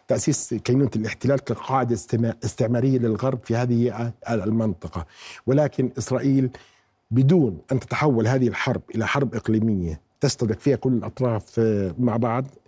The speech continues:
إذا انتهت الحرب على الشكل الحالي فإن تخطيطها سيتواصل على مسربين. أولًا، إيه،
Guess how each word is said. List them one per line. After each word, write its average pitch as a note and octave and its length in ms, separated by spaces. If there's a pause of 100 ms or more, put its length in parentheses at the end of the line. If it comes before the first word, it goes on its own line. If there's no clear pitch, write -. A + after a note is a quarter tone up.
إذا A#2 120
انتهت B2+ 300
الحرب G2 320
على G#2 120
الشكل A2+ 320
الحالي G#2 420 (300)
فإن B2 240
تخطيطها A#2+ 640 (400)
سيتواصل A2+ 680
على A2+ 220
مسربين. F2 500 (200)
أولًا، G#2+ 360 (500)
إيه، G2+ 320